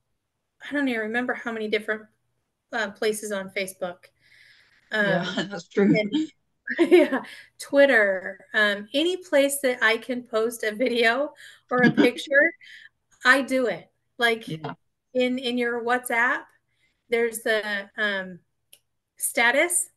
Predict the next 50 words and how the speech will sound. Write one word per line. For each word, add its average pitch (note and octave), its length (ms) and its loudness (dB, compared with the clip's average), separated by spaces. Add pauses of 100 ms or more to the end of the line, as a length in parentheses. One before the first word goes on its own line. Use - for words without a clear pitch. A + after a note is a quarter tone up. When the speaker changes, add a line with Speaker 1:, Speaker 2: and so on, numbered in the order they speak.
(160)
Speaker 2:
Yeah. - 340 0
Speaker 1:
You C4 80 -10
can D4+ 180 -12
post D#4+ 220 -4
a C4 40 -8
video D#4+ 440 -2
in D#4 80 -2
your D4 120 0
status. D4 640 -4 (420)
You - 120 -4
Speaker 2:
Yeah. - 60 -2
Speaker 1:
can E4 100 -2
even D#4+ 220 -4
post D4+ 300 -4
this C#4+ 300 0
on C#4 120 -4
your C4+ 140 -4
story D4 540 -4
on C4+ 140 -4
Snapchat. B3+ 680 -8 (420)
You C#4 120 -6
can, D4 200 -6
Speaker 2:
Mm. F3+ 80 -10
Speaker 1:
it's C4+ 280 -6 (520)
post D#4+ 300 -12
everywhere. D#4+ 840 -2 (540)
Um, C4+ 300 -4 (460)
Speaker 2:
Yeah. F3+ 200 -12 (320)
Speaker 1:
and, C#4 140 0
Speaker 2:
First A#3+ 180 -4
Speaker 1:
and C#4 100 0
I C#4+ 40 4
Speaker 2:
off, - 100 2
Speaker 1:
wanna D#4+ 120 -2 (140)
ask, D4 200 0 (580)
Speaker 2:
oh, - 80 -2
Speaker 1:
huh? C#4+ 160 0 (120)
Speaker 2:
go G3 100 -6
ahead. E3+ 200 0 (100)
No, F#3+ 320 0 (120)
you F#3+ 120 -4
go F3 100 2
ahead. E3 200 2 (840)
Speaker 1:
Well, D4 100 4
I C#4 100 6
was D#4+ 160 0
just F4+ 280 -8
gonna E4+ 160 -2
ask C#4 380 -4
you, C4+ 260 -4